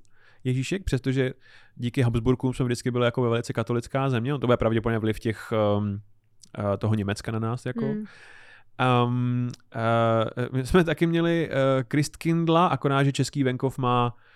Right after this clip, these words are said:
Speaker 1: dlouhá staletí, eh, hrdou tradici kurvení němčiny.
Speaker 2: Je to tak.
Speaker 1: <laughs> Takže, takže u nás se mu říkalo Kristydle. Eh, a Kristydle, eh, byla v podstatě manifestace Ježíška,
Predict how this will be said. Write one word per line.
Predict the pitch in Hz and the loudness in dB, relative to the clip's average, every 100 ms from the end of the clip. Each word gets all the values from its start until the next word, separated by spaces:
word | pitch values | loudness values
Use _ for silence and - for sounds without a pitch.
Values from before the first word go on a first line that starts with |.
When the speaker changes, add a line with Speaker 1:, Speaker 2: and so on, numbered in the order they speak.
| - 110 | -18 -6
Speaker 1:
dlouhá | 113 127 123 131 | 2 4 6 4
staletí, | 113 123 123 120 120 113 110 107 | 2 0 0 -2 -6 -6 -6 -6
eh, | 113 107 107 107 107 104 - | -6 -2 -2 0 -2 -2 -2
hrdou | 107 98 113 117 120 | -2 0 2 2 0
tradici | 117 110 110 - 117 | 0 0 -2 -2 -4
kurvení | - 113 - 127 | -2 0 2 2
němčiny. | 123 113 120 139 120 - - 208 | 2 0 2 2 2 0 -6 -4
Speaker 2:
Je | |
to | 196 | -2
tak. | 190 180 170 | 0 -2 0
Speaker 1:
<laughs> | |
Takže, | 156 143 147 151 143 147 - - - | 0 2 4 6 4 0 -20 -20 -4
takže | 127 131 131 139 135 135 | 0 2 4 4 4 2
u | 139 | 2
nás | 143 143 - | 4 4 4
se | |
mu | 139 | 2
říkalo | 139 143 139 | 4 4 2
Kristydle. | - 123 - 120 107 87 - - - - _ - - - | 4 2 4 2 2 -2 -6 -20 -20 -20 _ -20 -16 -6
Eh, | 107 107 107 - | 0 2 2 0
a | 113 | -2
Kristydle, | - 135 - 151 147 147 147 156 185 - - - - - - | 2 2 2 2 4 4 4 0 -4 -16 -20 -20 -20 -20 -8
eh, | 123 123 123 123 123 | 0 4 4 4 4
byla | 127 | 4
v | 127 | 4
podstatě | 131 131 135 | 2 0 0
manifestace | 123 127 131 117 127 - | 2 2 0 0 -2 0
Ježíška, | 113 107 104 - - 107 95 95 | 0 0 -2 -6 -4 -2 0 -2